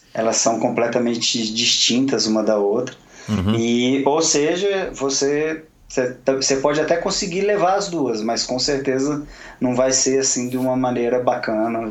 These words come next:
Speaker 1: Você não
Speaker 2: É.
Speaker 1: vai viver nenhuma das duas. Você
Speaker 2: É,
Speaker 1: vai ficar
Speaker 2: vai
Speaker 1: no meio do caminho.
Speaker 2: É, vai viver em conflito e isso vai
Speaker 1: É,
Speaker 2: acabar
Speaker 1: exatamente.
Speaker 2: gerando um, um problema em uma das duas. Você falou certo.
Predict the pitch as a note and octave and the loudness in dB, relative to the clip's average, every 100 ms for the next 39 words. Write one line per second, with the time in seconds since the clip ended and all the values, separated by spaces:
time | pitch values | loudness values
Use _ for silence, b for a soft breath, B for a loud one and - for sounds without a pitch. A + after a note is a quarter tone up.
0 | G#2+ G#2+ A2+ F#2+ B2+ C3 C#3 D3 D3+ E3 | -6 -2 0 2 2 2 2 2 2 2
1 | F3+ F3+ F3 E3+ D3 C3 A2+ - - B | 2 2 2 0 0 -2 -2 -6 -10 B
2 | A2+ A#2 G#2 F#2+ A#2 C#3 C#3 C#3 - C#3 | 2 4 4 4 4 4 2 0 0 0
3 | A#2+ G#2+ G#2 - G#2 G2 F2+ G2 G#2 A2+ | 0 -4 -6 -2 0 2 0 0 2 2
4 | B2 B2 B2+ G#2 - G#2 A2+ A#2 - A2+ | 0 0 0 0 0 2 2 0 0 0
5 | A2+ A#2 A2 A2 G#2 A2 G2+ G#2 A2 G#2+ | 0 0 2 2 2 2 2 2 2 2
6 | G#2+ G#2 G#2 - G2+ G2+ G#2+ G#2 A2 G#2+ | 0 0 -2 -2 -2 0 2 2 2 2
7 | A2 G#2+ G#2 F2+ E2 E2+ - F2+ F#2+ - | 2 0 0 -2 -4 -4 -4 0 0 0
8 | F2 D#2 - | -2 -2 -8